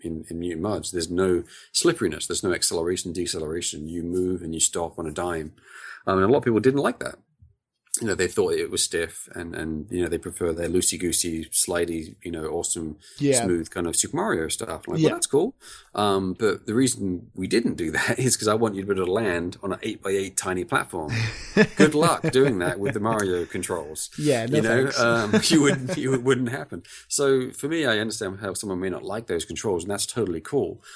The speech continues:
Speaker 1: But for me, we designed the game to work with these controls. So those controls were purposeful,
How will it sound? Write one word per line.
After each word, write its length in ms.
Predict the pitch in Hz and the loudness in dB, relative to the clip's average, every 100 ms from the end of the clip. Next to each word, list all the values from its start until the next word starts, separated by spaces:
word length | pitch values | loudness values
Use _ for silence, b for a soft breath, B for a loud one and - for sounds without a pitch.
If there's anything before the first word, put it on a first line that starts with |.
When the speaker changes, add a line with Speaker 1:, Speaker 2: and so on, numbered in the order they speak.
| B B | B B
Speaker 1:
But 300 | - 92 - _ _ _ _ | 0 0 0 _ _ _ _
for 200 | - 107 | -6 -4
me, 500 | 92 120 113 85 85 - | 2 4 4 2 -2 -8
we 300 | 104 110 98 | 0 2 2
designed 520 | 95 92 98 101 92 | 0 0 2 2 2
the 80 | 80 | -2
game 360 | 78 95 85 78 | 0 2 2 -2
to 100 | 82 | -4
work 300 | 90 85 - | 2 2 0
with 100 | 85 | -6
these 200 | 87 78 | -4 -4
controls. 560 | - 82 104 90 90 - | -6 -4 -2 -2 -4 -4
So 80 | |
those 180 | 90 90 | 0 0
controls 560 | - 85 - 90 82 80 | -2 -8 -2 0 0 -2
were 160 | 80 | -4
purposeful, 800 | 76 - 107 101 87 - 80 80 | -4 -2 -2 0 -2 0 -2 -4